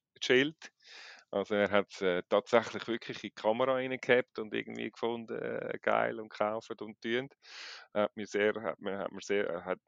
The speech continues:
hat niemand von ihm verlangt und gewünscht. Ähm, und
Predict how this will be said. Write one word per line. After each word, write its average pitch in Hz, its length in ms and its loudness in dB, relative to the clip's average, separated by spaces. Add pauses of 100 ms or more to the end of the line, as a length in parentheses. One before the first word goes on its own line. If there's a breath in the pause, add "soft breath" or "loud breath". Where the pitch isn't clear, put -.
hat 90 160 -10
niemand 110 320 -4
von 113 120 -2
ihm 113 240 -6
verlangt 110 640 -2
und 110 120 -8
gewünscht. 113 520 -8 (760 loud breath)
Ähm, 98 800 6 (500)
und 104 880 4